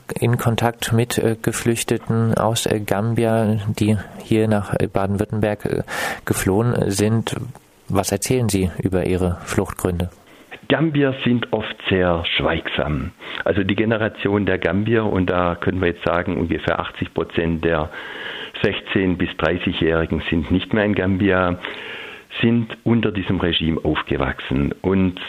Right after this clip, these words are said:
Speaker 2: seit Kindheit, wenn sie irgendwie, äh, vielleicht auch nur Yahya Jammeh gesagt haben, bek-, bekamen sie schon Prügel, weil man darf nicht das Wort aussprechen, man darf nicht kritisieren. Die Gambier, die ich kenne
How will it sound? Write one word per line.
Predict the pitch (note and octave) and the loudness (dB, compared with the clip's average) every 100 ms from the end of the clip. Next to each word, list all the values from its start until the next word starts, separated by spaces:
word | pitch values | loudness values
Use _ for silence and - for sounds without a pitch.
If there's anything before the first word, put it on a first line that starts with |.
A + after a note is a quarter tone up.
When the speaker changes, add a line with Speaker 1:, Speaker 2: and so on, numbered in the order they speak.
| - | 0
Speaker 2:
seit | F2 E2+ - - | 2 0 -4 0
Kindheit, | A2+ B2+ G#2+ G#2 G2 F#2 | 0 2 2 2 2 0
wenn | D#2+ F#2 F2+ | 0 0 0
sie | F#2 | 2
irgendwie, | F2 F#2 F#2 F2 E2+ F2 E2+ | 2 2 2 2 2 4 2
äh, | D#2 D#2 E2 - B1 - | 0 -2 -4 -2 -2 0
vielleicht | E2+ D#2+ - | 0 0 0
auch | E2+ | 0
nur | D#2+ | 2
Yahya | D#2 F2+ F#2 | 2 2 2
Jammeh | D#2+ G2+ B2 | 2 2 2
gesagt | A#2 G#2+ A2 - | 0 0 -2 0
haben, | G#2 G2 F#2 | 0 2 2
bek-, | E2+ - - F2 | 0 -2 -4 -2
bekamen | F2+ E2+ F2 | -2 0 2
sie | E2+ | 2
schon | E2+ E2+ | 2 0
Prügel, | - A2+ A2+ B2+ - - - - - | 0 2 2 0 -2 -10 -10 -10 -8
weil | - F2 F#2+ G2+ - | 0 2 2 0 0
man | E2+ E2+ E2+ | 0 0 0
darf | C#2+ D2+ - | 0 0 -2
nicht | D#2 D#2 - - _ | -4 -2 -6 -12 _
das | - D2+ | -6 -4
Wort | - - | -4 -6
aussprechen, | - C#2+ - - A#1 - | -2 0 0 0 -4 0
man | D2+ D2+ | 0 0
darf | D2+ - | -2 -2
nicht | D2+ - | -6 -4
kritisieren. | D#2 D#2 - G#2 A#2 A2+ F#2+ - - - - - - - | -4 -2 0 0 2 0 -2 -4 -6 -6 -8 -12 -10 0
Die | G2+ G2+ - | 2 2 2
Gambier, | G2+ A2 A#2 F#2 | 0 2 2 0
die | F2 F#2 | 0 -2
ich | - - | -2 -2
kenne | - F#2+ G#2 G#2 | 0 2 2 0